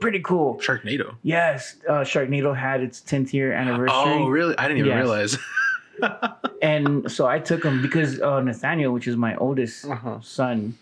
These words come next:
Speaker 1: yeah, my oldest son, I think I gotta keep him track. I'm getting
Speaker 2: <laughs>
Speaker 1: thirty kids. Um, he, as a little kid, used to love watching Sharknado. He would run around,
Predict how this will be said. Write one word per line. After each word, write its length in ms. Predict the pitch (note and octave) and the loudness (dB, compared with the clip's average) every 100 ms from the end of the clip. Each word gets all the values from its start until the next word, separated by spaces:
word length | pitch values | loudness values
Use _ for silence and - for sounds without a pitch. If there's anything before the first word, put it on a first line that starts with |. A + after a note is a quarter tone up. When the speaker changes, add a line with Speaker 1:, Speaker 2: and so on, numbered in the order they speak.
| _ | _
Speaker 1:
yeah, 220 | B2+ A2+ G#2 | -4 -4 -2
my 100 | A2 | -2
oldest 220 | B2 A#2+ | -2 -4
son, 260 | B2+ A2 A#2 _ _ _ _ _ _ _ - A#2 | -2 -4 -4 _ _ _ _ _ _ _ -10 -8
I 40 | |
think 200 | G#2 A#2 | -2 -4
I 80 | F#2 | -2
gotta 200 | G2+ G#2+ | -4 -4
keep 200 | A2+ A2+ | -2 -4
him 100 | A2+ | -4
track. 340 | G#2+ F2+ - - | -2 -4 -6 -6
I'm 500 | E3+ A2 - F#3+ A2 | -4 0 -2 0 -2
getting 200 | G#2+ A#2 | 0 0
Speaker 2:
<laughs> 100 | A#2 | 2
Speaker 1:
thirty 140 | B2+ A#2+ | 0 0
kids. 300 | A#2 F#2+ - - - - - - - - - | -2 -2 -6 -20 -20 -16 -14 -14 -16 -14 0
Um, 340 | C#3 C#3 C3+ B2 A#2 - - _ _ _ | 2 4 2 0 -4 -12 -20 _ _ _
he, 560 | - D#3+ F3+ G3 F#3 - | -4 2 2 2 0 -2
as 140 | B2 | -2
a 80 | A#2 | 0
little 160 | A#2 A2 | 0 0
kid, 200 | B2 A2+ | -2 -2
used 160 | A#2+ | -4
to 160 | - A2 | -4 -4
love 500 | A#2+ B2+ A#2 A#2 A#2 - | 0 4 4 2 -2 -10
watching 420 | - A2 F2 - F#2+ | -2 0 0 -4 -6
Sharknado. 520 | - E2+ A#2 A#2 E2+ | -4 -4 0 0 -2
He 100 | A2 | -4
would 280 | A#2+ F#2 A2+ | -6 -6 -4
run 120 | C3 | 0
around, 180 | A#2+ A2+ | 0 -2